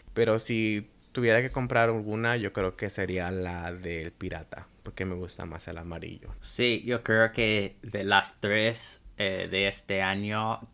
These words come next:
Speaker 2: eh, aunque normalmente no soy de amarillo, yo creo que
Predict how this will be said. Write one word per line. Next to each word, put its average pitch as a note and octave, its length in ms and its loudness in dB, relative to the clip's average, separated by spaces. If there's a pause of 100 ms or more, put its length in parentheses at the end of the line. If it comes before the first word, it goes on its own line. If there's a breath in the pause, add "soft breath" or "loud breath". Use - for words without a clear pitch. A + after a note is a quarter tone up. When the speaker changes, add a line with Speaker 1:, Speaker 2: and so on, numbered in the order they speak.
(120)
Speaker 2:
eh, F2+ 560 -2
aunque F#2 540 0
normalmente G2 840 0
no A#2 140 0
soy A#2+ 260 0
de A#2+ 100 2
amarillo, A2+ 680 0
yo - 160 -6
creo - 240 0
que G#2 460 -2